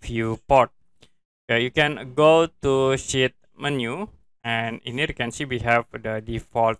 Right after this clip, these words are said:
viewport. You can click at these points to edit the viewport. So if you want to lock this viewport, we can use layer tool. You can tap layer, press enter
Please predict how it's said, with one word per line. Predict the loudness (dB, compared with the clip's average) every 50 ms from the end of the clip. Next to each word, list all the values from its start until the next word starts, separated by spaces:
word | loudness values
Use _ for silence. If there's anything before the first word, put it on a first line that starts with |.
| _
viewport. | -10 -8 -8 -4 0 0 0 0 _ _ _
You | -14 -10
can | _ -6 -6 -6
click | -8 _ -10 -10 -4 -4
at | -4 -4 _ _
these | _ -8 -8 -8 -10
points | _ -4 -4 -2 -2 -2 -4 -6 -10 -10 -14 _ _
to | -10 -10 -10 -12 _
edit | -12 -10 -10 -10 -12 _
the | -10 -8 -8 -8 -12
viewport. | -12 -14 -12 -6 -4 -4 -4 -4 _ _ _ _ _ _ _ _ _ _ _ _ _ _ _ _ _ 2
So | 2 2
if | 2 2 -2 -2
you | 0 0 2 4
want | 4 4 4 2 -2 _ -2
to | 0 0 2 0 -2 -2 -4 -4
lock | 0 2 2 2 2 -2 -6 -4
this | -2 -4 -4 -2 -4
viewport, | -6 -6 -6 -2 0 0 0 0 _ _
we | -12 -8
can | -2 0 0 0 0 -2
use | -4 -6 -6 -2
layer | 0 2 2 2 2
tool. | 0 _ -6 -4 -4 -4 -4 -6 -8
You | -10 -14
can | -8 _ -4 -4 -4 -4
tap | 0 0 0 0 _ -2
layer, | 2 2 2 2 2 0 0 -2 -2 -4 -8 _ _ _ _ _ _ _ _ _
press | -6 -4 -4 -4 -6 -12 -12
enter | -10 -10 -10 -6 -2 -2 -2 -2 -4